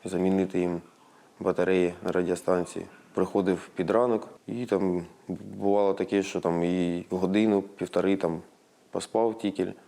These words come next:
вже підіймають з резервом висуватись на позицію, там, відбувати наступ противника. Або вже було, що на позицію заходили,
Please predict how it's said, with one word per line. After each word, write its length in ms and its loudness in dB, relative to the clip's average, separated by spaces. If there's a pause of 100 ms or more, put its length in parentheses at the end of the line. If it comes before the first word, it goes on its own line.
(540)
вже 180 -4
підіймають 520 0
з 40 -4
резервом 400 2
висуватись 480 -2
на 60 -6
позицію, 460 -2
там, 180 -4
відбувати 800 0 (600)
наступ 420 -2
противника. 560 -2
Або 220 2
вже 460 2 (200)
було, 300 0
що 440 0
на 180 0
позицію 560 -2
заходили, 600 0